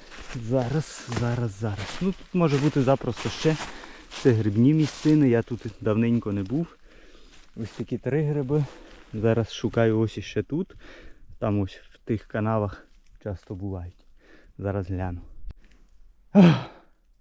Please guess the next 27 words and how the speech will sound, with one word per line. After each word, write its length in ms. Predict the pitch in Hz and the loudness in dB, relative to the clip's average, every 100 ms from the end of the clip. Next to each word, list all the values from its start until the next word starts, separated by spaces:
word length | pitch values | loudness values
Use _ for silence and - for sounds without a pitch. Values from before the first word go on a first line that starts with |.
| _ - - - - - | _ -20 -20 -20 -12 -2
Звичайно, 360 | 139 196 190 | 6 8 8
я 140 | 180 175 | 8 6
бігаю 380 | 190 180 175 | 6 8 8
як 200 | 170 156 | 6 4
слон, 480 | - 175 180 185 202 - - | 2 4 6 6 2 -2 -2
бо 140 | 135 | 4
в 40 | 139 | 6
мене 240 | 147 147 | 6 6
тільки 320 | 135 147 143 | 4 2 0
дві 200 | 127 139 | 4 4
години 380 | 135 131 135 131 | 6 6 6 4
на 140 | 123 113 | 2 0
похід. 460 | 117 - 151 165 - - - - - - - - | -4 2 2 2 -6 -20 -18 -20 -20 -20 -20 0
Але 320 | 123 123 131 | 6 8 8
вони 260 | 131 123 139 | 6 6 8
максимально 640 | 147 127 127 131 139 131 120 | 6 4 4 6 8 8 6
окупаються. 800 | - 110 135 143 156 - 175 - - - - - - - - - - - | 2 2 6 6 4 4 4 4 -4 -18 -20 -18 -16 -14 -12 -12 -12 0
Бо 180 | 117 120 | 4 6
цей 240 | 151 143 | 8 6
час, 280 | 135 151 - | 6 2 4
який 280 | 131 143 135 | 2 4 4
я 120 | 135 | 4
витрачу, 540 | 127 151 147 139 147 | 4 2 2 0 0
дві 220 | 120 143 135 | 2 4 6
години, 440 | 123 135 147 139 - - - | 8 8 8 6 0 -8 0
грибів 360 | 117 113 127 | 4 6 4
буде 280 | 120 123 117 | 4 4 4